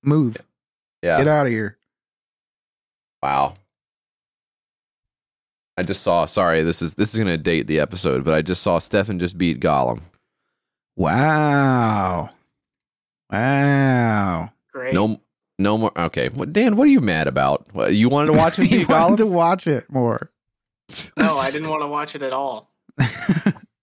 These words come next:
Speaker 2: It's a pretty, uh, look, it's a pretty bad game. Um, we'll definitely be doing it again, though, because of how bad it is. Um,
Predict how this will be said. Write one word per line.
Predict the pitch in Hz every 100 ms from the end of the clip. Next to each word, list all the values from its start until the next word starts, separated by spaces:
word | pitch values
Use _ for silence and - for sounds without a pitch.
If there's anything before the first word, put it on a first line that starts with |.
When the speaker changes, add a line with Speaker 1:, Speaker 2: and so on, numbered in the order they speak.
| _ _
Speaker 2:
It's | - 127
a | 143
pretty, | 170 147 120
uh, |
look, | 104 90 98
it's | 107
a | 127
pretty | 147 127
bad | 85 78 71
game. | 76 69 69 110 _ _ _
Um, | 98 95 87 80 78 - _ _ -
we'll | 117
definitely | 127 127 110 101
be | 85
doing | 85 80
it | 73
again, | 71 73
though, | 67 65
because | 64 - 69
of | 65
how | 69
bad | 65 65
it | 64
is. | 67 76 - _ _ _ _ _ _ _ -
Um, | 123 120 117 113 117 117 113